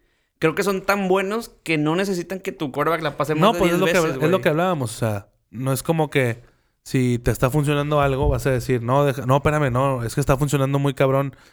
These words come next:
Speaker 2: mejor voy a hacer otra cosa a ver si la otra cosa funciona". Pues no, güey.
Speaker 1: Es que tampoco es como que, ah, corrida siempre por el medio, corridas afuera. Oye, güey, se avientan sus reversibles, güey,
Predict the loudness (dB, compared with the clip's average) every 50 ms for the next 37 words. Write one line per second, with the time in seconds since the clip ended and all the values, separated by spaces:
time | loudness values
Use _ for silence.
0 | -6 -4 0 0 2 2 2 2 2 2 0 0 0 0 0 0 0 2 2 2
1 | 0 0 0 0 0 0 0 0 -2 -2 -2 -2 -2 -2 -2 -2 -2 -4 -6 -8
2 | -8 -6 -6 -6 -6 -6 -8 -8 -6 -2 -2 0 0 0 -2 -2 -2 -2 -2 -2
3 | -2 -4 -4 -2 0 0 0 0 -2 -4 -6 -4 -4 -2 -2 -2 -2 -2 -2 -2
4 | -2 -2 0 0 0 -2 -2 -2 -2 -2 0 0 0 -2 -2 -4 -4 -2 -2 -2
5 | -2 -2 -2 0 0 0 2 2 0 0 0 -2 -2 -2 0 0 -2 -2 -2 -2
6 | -2 -2 -2 0 0 0 0 0 0 -2 -2 -2 0 0 0 0 0 0 -2 -2
7 | -2 0 0 0 2 0 0 0 -2 -4 -6 -10